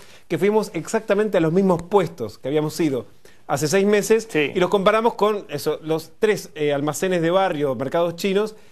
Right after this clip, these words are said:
Speaker 1: y con los hipermercados. Y eso, la diferencia del mismo producto es enorme. Estamos hablando de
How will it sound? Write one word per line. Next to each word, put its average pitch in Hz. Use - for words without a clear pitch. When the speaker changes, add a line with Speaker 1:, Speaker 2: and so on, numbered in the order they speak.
Speaker 1:
y 156
con 160
los 165
hipermercados. 147
Y 190
eso, 156
la 151
diferencia 190
del 156
mismo 202
producto 190
es 190
enorme. 151
Estamos 165
hablando 180
de 175